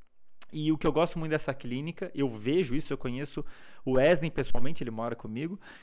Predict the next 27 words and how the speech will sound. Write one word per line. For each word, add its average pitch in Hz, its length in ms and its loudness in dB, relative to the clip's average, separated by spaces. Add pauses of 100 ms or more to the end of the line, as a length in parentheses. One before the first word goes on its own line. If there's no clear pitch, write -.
conheço 139 500 -2
o 127 140 0
João 135 180 -2
Perini, 131 480 -4
que - 140 -4
é - 20 -2
um 120 60 -2
outro 123 180 -6
psicólogo 117 380 -6
da 107 80 -6
clínica, 151 260 -10
conheço 135 240 -6
eles 131 140 -8
pessoalmente, 147 880 -4
e 143 80 -6
eu 143 120 0
sei 151 280 -6
que - 100 -8
na 160 80 -4
abordagem 139 640 -2
terapêutica 123 640 -6
deles, 135 420 -6 (340)
eles 135 640 -4 (300)
têm 143 160 -4
muito 156 240 -4
embasamento 160 480 -2
científico. - 580 2